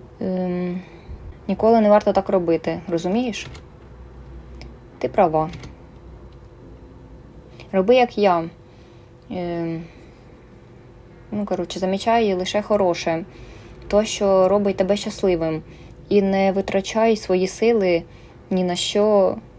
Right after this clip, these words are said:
інше. До речі, вона права. Треба замічати тільки хороші речі. В наш час це дуже важливо. Коли нас, е, окружають, е, такі жахливі речі. Треба шукати якесь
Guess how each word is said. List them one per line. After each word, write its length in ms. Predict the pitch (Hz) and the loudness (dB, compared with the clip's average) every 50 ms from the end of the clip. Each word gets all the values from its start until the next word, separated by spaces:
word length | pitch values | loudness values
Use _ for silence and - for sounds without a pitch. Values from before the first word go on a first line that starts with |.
| - - - | -20 -10 -4
інше. 500 | - 190 175 165 160 - - - 151 151 - - - - - - - - | 0 0 0 0 0 -2 -4 -6 -6 -8 -10 -14 -20 -20 -20 -20 -10 -4
До 100 | - 160 | 0 0
речі, 240 | 160 175 180 - 185 | 2 0 0 -2 -2
вона 200 | 170 170 170 165 | -2 -2 -2 -2
права. 340 | - 165 156 151 147 147 151 - - - - - - - - - - | 0 2 2 2 0 -2 -4 -10 -18 -20 -20 -20 -20 -20 -20 -12 0
Треба 260 | - 185 180 185 185 | 0 2 2 2 2
замічати 460 | 180 180 175 180 - - 208 202 185 | 0 0 -2 -2 -2 -2 -2 -2 0
тільки 280 | 170 202 208 - - 202 | 0 -2 -2 -2 -4 -2
хороші 400 | - 185 170 170 165 - - 165 | 0 2 2 2 2 0 -2 0
речі. 340 | 165 165 165 - - - - - - - - - - | 0 0 -2 -4 -6 -8 -10 -12 -16 -20 -20 -10 -4
В 60 | - | 0
наш 200 | 185 180 185 - | 0 2 2 2
час 160 | - 196 202 - | 2 2 2 2
це 100 | - 185 | 2 2
дуже 500 | 175 180 180 175 180 175 175 175 170 165 | 2 2 2 4 4 6 6 6 6 6
важливо. 600 | 165 170 170 165 - 160 156 160 156 160 160 196 - - - - - - - - - - - - - - - - - - | 4 2 2 0 0 0 2 2 0 -2 -4 -8 -12 -18 -20 -20 -20 -20 -20 -20 -20 -20 -20 -20 -20 -20 -20 -20 -18 -6
Коли 200 | - 175 170 175 | -2 0 2 2
нас, 380 | 175 175 175 175 - - - 190 | 2 2 0 -2 -4 -4 0 4
е, 260 | 175 170 170 170 160 | 6 6 8 6 6
окружають, 840 | - 170 - 175 170 165 - 170 175 190 185 175 170 165 170 - - | 4 2 0 -2 -2 0 2 2 4 4 4 4 2 0 -2 -4 -2
е, 220 | - 165 160 160 175 - - - - - - - - - - - - - - - - - - - - - - - - - - - - - - - - - - - - - - - - - | 0 0 0 -2 -4 -8 -12 -12 -12 -12 -12 -12 -12 -12 -10 -10 -10 -12 -12 -12 -14 -16 -16 -16 -14 -14 -14 -12 -12 -14 -14 -14 -14 -14 -14 -14 -14 -14 -12 -10 -10 -10 -10 -12 -14 -12
такі 360 | - 202 - - - 180 180 | -12 -12 -8 -4 -2 -2 -2
жахливі 420 | 180 175 175 - - 160 151 156 160 | 0 -2 -4 -2 -2 -2 -2 -2 -2
речі. 320 | 156 156 160 - - - | -4 -4 -6 -6 -8 -6
Треба 240 | - - 160 165 165 | -6 -4 -4 -6 -6
шукати 440 | - 165 165 - 170 175 - 170 165 | -6 -4 -2 0 -2 0 -2 -2 -2
якесь 460 | 165 160 - - - - - - | -2 -2 -2 -4 -6 -6 -8 -12